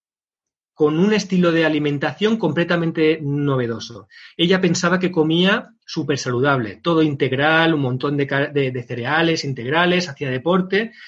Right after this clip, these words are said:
pero tú mira el viaje, mira el viaje, fibromialgia, ¿vale? Y una fibromialgia que le ha dado un porcentaje de discapacidad,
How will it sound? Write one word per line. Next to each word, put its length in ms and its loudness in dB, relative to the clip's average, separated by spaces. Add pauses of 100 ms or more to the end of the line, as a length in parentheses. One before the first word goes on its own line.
(220)
pero 300 0
tú 140 2
mira 480 2
el 180 -2
viaje, 560 -4 (360)
mira 200 0
el 80 4
viaje, 320 0
fibromialgia, 1120 0 (240)
¿vale? 420 -2 (320)
Y 360 -4 (200)
una 140 2
fibromialgia 760 2
que 140 0
le 100 2
ha 80 4
dado 320 2
un 180 -6
porcentaje 540 -2
de 60 0
discapacidad, 840 -2